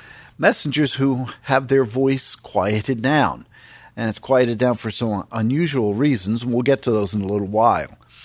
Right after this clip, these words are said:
This wonderful prophecy of Zechariah we've been looking at for many, many months. Um, it starts off with a call to repentance, and this chapter as well is,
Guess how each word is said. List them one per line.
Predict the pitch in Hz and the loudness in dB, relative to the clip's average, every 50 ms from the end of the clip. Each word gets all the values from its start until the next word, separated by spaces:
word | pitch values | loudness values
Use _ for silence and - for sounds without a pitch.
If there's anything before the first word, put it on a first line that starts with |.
| - - - - | -18 -18 -20 -4
This | - 160 175 - - | 0 0 0 2 4
wonderful | 156 170 180 175 - 147 127 | 4 4 4 4 2 -2 -2
prophecy | - - 151 143 151 - 143 131 - 151 143 | 4 6 8 8 8 6 2 -2 0 2 2
of | 127 | 2
Zechariah | 104 131 135 120 117 - 131 120 113 107 107 101 101 110 120 - - _ - - - - - - - - - - - | 4 4 4 4 4 2 2 4 4 4 2 0 -2 -4 -6 -10 -14 _ -20 -20 -20 -20 -20 -20 -20 -20 -14 0 2
we've | 143 151 143 | 4 4 6
been | 151 156 165 | 6 6 4
looking | 180 170 - 156 143 135 | 4 4 2 2 4 4
at | 127 123 120 | 4 2 2
for | - 120 | 0 2
many, | 120 127 127 131 131 | 2 4 4 4 4
many | 127 127 127 127 123 | 4 4 4 4 4
months. | 120 113 110 92 78 - - - - - - 101 90 - | 4 2 0 -2 -4 -6 -6 -6 -6 -8 -10 -12 -16 -16
Um, | - - 95 104 101 101 101 104 101 92 101 - - _ _ _ _ _ - - _ | -8 -6 -4 -2 -2 0 -2 -2 -4 -4 -8 -12 -18 _ _ _ _ _ -20 -16 _
it | - 143 175 - | -6 -6 -6 -6
starts | - - 233 233 202 - - | -2 0 2 2 2 2 2
off | 233 254 - - | 0 0 0 0
with | 143 107 | -4 -4
a | 107 | -4
call | - - 131 120 117 | -2 0 2 2 2
to | - - 123 | 0 -2 -4
repentance, | 113 - - 151 143 - - - - - - - - - - - | -4 -2 -4 -4 -4 -6 -8 -12 -12 -12 -14 -12 -12 -12 -12 -8
and | 98 104 95 | -6 -4 -4
this | 87 107 101 - | -4 -4 -6 -6
chapter | - - 143 127 120 - - 123 113 104 | -2 2 2 2 2 2 -2 -2 -2 -2
as | 101 107 | -2 -2
well | 123 156 143 113 101 104 | 0 2 2 2 2 0
is, | 98 95 - - | -2 -4 -6 -10